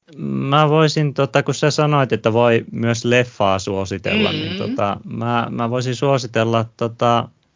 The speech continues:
Speaker 1: tällaista elokuvaa, joka on, josta puhutaan vähemmän. Tota, tää on thrilleri, tullut vuonna kaksituhatta kuusitoista,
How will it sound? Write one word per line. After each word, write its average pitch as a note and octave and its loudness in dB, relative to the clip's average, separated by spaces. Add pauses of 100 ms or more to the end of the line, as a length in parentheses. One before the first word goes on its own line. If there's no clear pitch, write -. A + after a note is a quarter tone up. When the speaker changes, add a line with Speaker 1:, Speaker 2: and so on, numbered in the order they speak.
(100)
Speaker 1:
tällaista B2 2
elokuvaa, A#2+ 2
joka A2+ 0
on, A2+ -2 (1000)
josta D3 -4
puhutaan C3 2
vähemmän. F2+ -2 (800)
Tota, A2+ -4
tää A#2 0
on A2+ -2
thrilleri, B2+ 2
tullut G#2+ -6
vuonna G#2+ -4
kaksituhatta A2+ -4
kuusitoista, G2+ 0